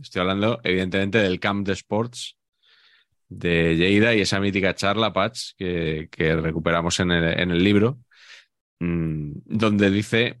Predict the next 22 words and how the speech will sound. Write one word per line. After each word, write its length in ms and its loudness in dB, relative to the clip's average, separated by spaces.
empieza 340 -2
diciendo, 640 0
"¿Dónde 380 0
están 460 -2
esos 320 -2
cojones 680 -2
y 120 4
la 160 2
calidad 480 0
y 100 0
las 200 0
ganas 260 -2
de 100 -4
jugar?". 400 -4
Nótese 560 -2
que 120 0
enumera 400 0
tres 220 -4
cosas, 420 -2
pero 200 -2
la 120 -2
primera 460 0